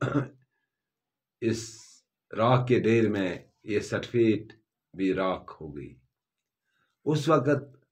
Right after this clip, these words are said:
रमजान के बेटे समद जू, जिसका दुकान था, उसकी उम्र अठारह बरस की थी और दूसरा,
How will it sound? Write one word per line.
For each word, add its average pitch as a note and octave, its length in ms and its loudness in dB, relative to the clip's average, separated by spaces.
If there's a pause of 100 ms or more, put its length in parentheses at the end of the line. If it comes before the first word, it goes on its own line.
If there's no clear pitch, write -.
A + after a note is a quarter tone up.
रमजान C3+ 520 6
के C#3 140 6
बेटे A2+ 340 4
समद C#3 360 4
जू, A2 200 2
जिसका G#2 340 0
दुकान C3 440 4
था, F2 380 -6 (200)
उसकी A2 280 -4
उम्र G2 340 -2 (220)
अठारह E2+ 340 -4
बरस D2+ 340 -8
की D2+ 140 -18
थी - 240 -20 (380)
और C3 200 4
दूसरा, C3+ 800 2